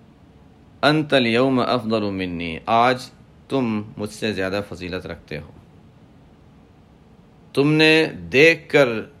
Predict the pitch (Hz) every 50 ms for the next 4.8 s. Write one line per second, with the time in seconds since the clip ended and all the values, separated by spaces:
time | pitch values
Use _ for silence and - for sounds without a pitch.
0 | - - - - - - - 156 156 151 - - - - - 139 139 139 143 147
1 | 143 - 131 123 123 143 147 147 127 - 120 117 113 101 92 90 87 76 - -
2 | - - - - - - - - - - - - - - _ _ - - - -
3 | - - - 127 123 123 135 147 156 156 156 147 - 139 135 135 139 147 147 147
4 | 147 143 139 135 135 135 131 131 127 - 131 127 135 143 143 135